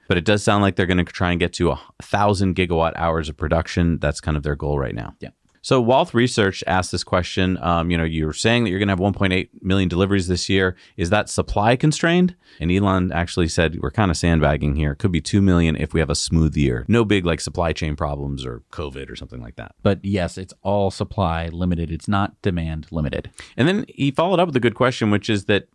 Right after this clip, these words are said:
Speaker 1: you know, he's been looking at how much Tesla has been investing in things. And he said, like, "It's amazing how much battery capacity you're getting for how little you're investing. I've estimated it to be, like, thirty dollars a kilowatt hour." And Elon immediately did not want to talk about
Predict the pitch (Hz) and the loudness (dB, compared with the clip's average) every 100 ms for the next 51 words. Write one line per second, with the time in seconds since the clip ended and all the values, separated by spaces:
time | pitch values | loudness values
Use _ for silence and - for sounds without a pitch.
0 | - 101 87 104 98 98 123 139 127 - | -2 -2 0 0 2 4 4 2 0 -2
1 | _ - 120 120 - - 110 107 - 98 | _ -2 0 0 -2 -4 -4 -4 0 2
2 | 95 92 90 95 87 95 101 - 101 90 | 2 0 2 2 4 2 0 0 0 0
3 | - 80 80 82 80 80 - 87 85 95 | 0 -4 -4 -4 -4 -4 -2 -2 -2 -2
4 | 85 78 - 98 117 156 160 120 117 123 | -2 -4 -4 0 2 4 2 2 2 0
5 | 80 98 123 139 - 92 87 - 87 82 | 0 0 2 0 0 0 0 0 0 0
6 | 85 85 85 85 82 98 90 104 107 87 | 0 0 -2 -2 0 0 2 2 2 2
7 | 82 78 117 - 82 76 - 131 127 - | 2 2 0 0 -2 -2 -2 -2 -2 -8
8 | _ _ 104 - 98 95 95 - 92 92 | _ _ -4 0 2 2 2 0 0 2
9 | 82 - 82 92 101 92 107 85 - 95 | 0 -2 0 2 2 4 4 2 0 2
10 | 92 85 76 87 175 208 _ _ 98 101 | 4 2 2 0 0 -4 _ _ -2 0
11 | 101 139 147 135 131 110 165 175 147 131 | 2 2 4 4 2 4 4 4 4 2
12 | 123 98 110 95 101 90 90 - | 2 2 0 0 0 2 0 -2